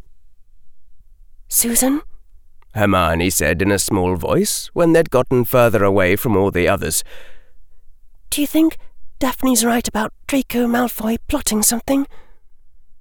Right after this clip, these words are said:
"Yes," Susan said at once, not even thinking about it.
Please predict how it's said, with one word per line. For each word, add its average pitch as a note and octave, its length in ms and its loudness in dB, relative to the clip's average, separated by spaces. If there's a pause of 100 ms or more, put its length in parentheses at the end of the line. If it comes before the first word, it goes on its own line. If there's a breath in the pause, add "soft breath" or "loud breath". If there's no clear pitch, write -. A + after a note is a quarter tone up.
"Yes," G3 580 2 (640)
Susan A2 500 4
said G#2+ 220 4
at G2+ 140 0
once, F2 340 2 (160 soft breath)
not F3+ 180 6
even G2+ 240 2
thinking F3+ 320 2
about F2 300 0
it. E2+ 160 0